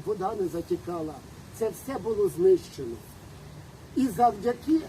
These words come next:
нашим старанням Української греко-католицької церкви місто Раштат цей пам'ятник відреставрувало. У двохтисячно четвертому році, коли відбувалася виборча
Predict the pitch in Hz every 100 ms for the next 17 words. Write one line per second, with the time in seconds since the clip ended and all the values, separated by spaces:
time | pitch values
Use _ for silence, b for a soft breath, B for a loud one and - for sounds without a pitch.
0 | - 208 254 247 240 226 - 226 214 226
1 | 240 202 180 - 196 196 233 247 - -
2 | 226 180 214 214 190 202 202 226 214 190
3 | - 180 185 165 - 240 - - 175 381
4 | - - - - 190 247 330 - 247 226
5 | 214 - - 240 240 - 180 170 - 208
6 | 196 185 127 175 - - 147 180 156 175
7 | - 170 160 160 143 165 147 113 - -
8 | - - - 160 165 233 - 349 - 285
9 | - 220 - 196 - 226 - - 185 170
10 | 170 247 - - 156 - - - - -
11 | 220 254 262 - 160 247 180 170 220 233
12 | 254 240 220 208 190 - - - - 156
13 | 285 226 233 -